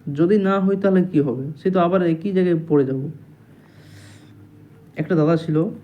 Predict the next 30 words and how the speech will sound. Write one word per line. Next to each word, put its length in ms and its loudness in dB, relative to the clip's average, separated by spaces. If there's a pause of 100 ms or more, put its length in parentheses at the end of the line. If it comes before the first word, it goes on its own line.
নাম 220 0
নিচ্ছি 240 0
না, 100 -4 (840)
কলকাতায় 300 -2
ছিল। 200 -6 (920)
আমি 200 2
যেখানে 260 2
ছিলাম, 260 0 (640)
পড়াশোনা 320 -2
করতাম, 280 -4
সেখানে 360 -2
পরিবেশ 260 0
আমার 160 2
খুব 120 -4
ভালো 200 0
ছিল, 220 -4
কিন্তু 300 -4
আমি 120 -2
ভাবলাম 220 -2
না, 160 0
রিস্ক 200 -2
নিয়ে 120 0
লাভ 160 -4
নেই, 200 -8 (560)
এমন 260 2
জায়গায় 200 0
শিফট 280 -6
হয়ে 100 0
যাব 280 0 (680)
যেখানে 480 -2